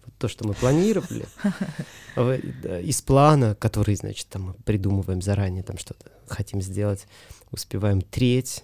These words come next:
Speaker 1: <laughs> Копятся методические материалы, наработки.
Speaker 2: Замечательные методические материалы.
Speaker 1: В черновиках Ольги Башко. <laughs>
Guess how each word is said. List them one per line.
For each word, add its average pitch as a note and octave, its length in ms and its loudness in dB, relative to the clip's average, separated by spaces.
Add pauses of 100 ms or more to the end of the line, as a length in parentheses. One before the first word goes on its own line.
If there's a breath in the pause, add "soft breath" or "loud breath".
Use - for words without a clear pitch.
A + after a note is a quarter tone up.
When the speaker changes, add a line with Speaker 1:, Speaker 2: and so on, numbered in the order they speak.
(140)
Speaker 1:
<laughs> D3 60 -4 (1600 loud breath)
Копятся - 500 0
методические G2 680 0
материалы, G#2 720 2 (180)
наработки. G#2 840 2
Speaker 2:
Замечательные A2 920 0
методические G2+ 760 -10
материалы. C#3+ 520 -2 (600 loud breath)
Speaker 1:
В - 80 -14
черновиках G2+ 800 0
Ольги G2+ 240 0
Башко. - 320 -8 (160)
<laughs> - 380 -4